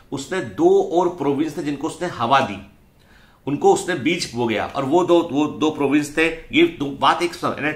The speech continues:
क्रीमिया टू थाउजेंड फ़ोर्टीन में रशिया का हिस्सा बन गया, उसी समय पे डोनेस्क और लुहांस्क के, डोनेस्क की population है ट्वेंटी थ्री लाख। अरे यार, अपने यहाँ के छोटे-छोटे शहर है ना जो, इनसे इन्हें, भोपाल अकेला है, वो इनके, इनके, इन, इस province के बराबर का है,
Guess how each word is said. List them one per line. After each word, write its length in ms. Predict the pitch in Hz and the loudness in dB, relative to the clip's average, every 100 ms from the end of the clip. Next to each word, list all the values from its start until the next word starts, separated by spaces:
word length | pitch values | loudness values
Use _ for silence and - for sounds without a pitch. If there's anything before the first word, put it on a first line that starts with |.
| 151 - - | -8 -20 -12
क्रीमिया 340 | - 131 143 170 | -2 0 2 0
टू 140 | 170 | -2
थाउजेंड 300 | 135 135 160 | -4 -4 -4
फ़ोर्टीन 320 | 139 135 - | -4 -6 -6
में 100 | 156 | -4
रशिया 220 | 156 - 151 | -4 -4 -4
का 80 | |
हिस्सा 280 | 143 139 170 | -4 -2 -2
बन 160 | 135 123 | 0 0
गया, 160 | 151 - - - | -2 -4 -8 -10
उसी 140 | 151 165 | -8 0
समय 160 | 165 | 0
पे 280 | 139 165 165 - - - | 2 0 0 -6 -18 -16
डोनेस्क 560 | 104 127 127 156 - - | -2 2 4 2 0 2
और 140 | 170 | 2
लुहांस्क 680 | 127 127 131 113 - - - | 2 2 2 2 -2 -14 -8
के, 200 | 139 139 - - - | -4 -4 -8 -20 -14
डोनेस्क 460 | 95 131 147 170 - | -4 0 0 -2 -4
की 100 | 175 | -2
population 480 | 170 127 139 135 156 | -2 0 0 0 0
है 160 | 151 | -2
ट्वेंटी 380 | 165 135 127 139 | -2 -2 -2 -2
थ्री 220 | 143 135 | -2 -2
लाख। 160 | 104 82 - - - - | -2 -4 -8 -20 -8 -2
अरे 140 | 156 | 2
यार, 160 | 147 156 | 4 4
अपने 300 | - 143 160 | 0 -2 -2
यहाँ 200 | 135 131 | -2 -2
के 120 | 160 | -6
छोटे-छोटे 560 | - 113 147 139 - | -6 -6 -6 -8 -6
शहर 300 | 151 110 127 | -6 -4 -2
है 80 | 139 | -2
ना 80 | 127 | -2
जो, 280 | 151 180 - - - - | -2 -4 -6 -10 -14 -4
इनसे 320 | 120 123 156 | -4 -2 0
इन्हें, 240 | 147 151 - - | 0 -2 -4 -12
भोपाल 420 | 107 127 131 151 | -4 0 4 4
अकेला 320 | 156 151 151 151 | 4 2 2 4
है, 380 | 156 170 - - 120 | 2 -2 -4 -12 0
वो 140 | 156 | 2
इनके, 300 | 143 139 160 | 4 2 0
इनके, 400 | - 127 131 147 | 0 -2 0 0
इन, 300 | 135 147 143 | 0 0 -2
इस 120 | 147 - | -6 -4
province 380 | 135 127 131 | -2 2 0
के 120 | 127 139 | 0 0
बराबर 320 | 117 107 107 | 2 2 0
का 200 | 101 95 | -2 -4
है, 140 | 90 | -4